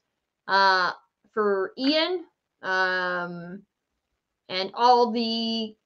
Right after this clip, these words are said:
guys helping out with the electricity, getting that back online, and, um, paramedics, uh, oil and natural gas guys. Like, those guys are, are troopers.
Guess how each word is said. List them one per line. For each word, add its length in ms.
guys 360
helping 360
out 120
with 160
the 100
electricity, 840
getting 240
that 240
back 240
online, 880
and, 920
um, 680
paramedics, 1120
uh, 280
oil 160
and 80
natural 300
gas 400
guys. 760
Like, 480
those 220
guys 480
are, 400
are 180
troopers. 800